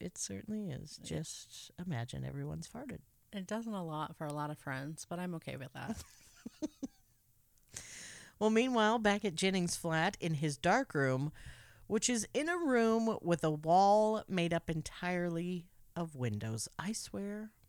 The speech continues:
Speaker 1: the people who made this movie, I don't understand how no one did research on anything. It is the most irritating thing on the planet. You, you, th-, you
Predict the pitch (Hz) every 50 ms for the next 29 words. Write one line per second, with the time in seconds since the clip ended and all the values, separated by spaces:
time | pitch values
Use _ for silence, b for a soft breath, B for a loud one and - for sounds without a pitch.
0 | - - - 185 - 254 277 - 330 339 330 294 302 220 202 165 170 180 180 190
1 | 190 - - 165 151 156 156 165 160 170 175 170 b b b b b b b 254
2 | 262 - - 285 294 294 - - 247 285 294 311 - - - 247 214 202 190 185
3 | 185 185 185 - - - - - 220 208 202 202 202 202 214 233 254 262 277 269
4 | 277 269 226 196 175 165 170 - - 160 151 147 - - - - 147 143 139 -
5 | - - 127 120 113 110 - - 92 85 85 - - 175 165 170 165 - 190 185
6 | 190 185 170 - - - - 220 226 247 285 302 - - 320 311 311 311 320 302
7 | - 208 175 165 156 156 147 - - 139 139 131 123 - - 120 113 107 110 107
8 | - - - - - - - 190 233 - _ - 208 190 - - _ _ _ -
9 | 339 349 - - -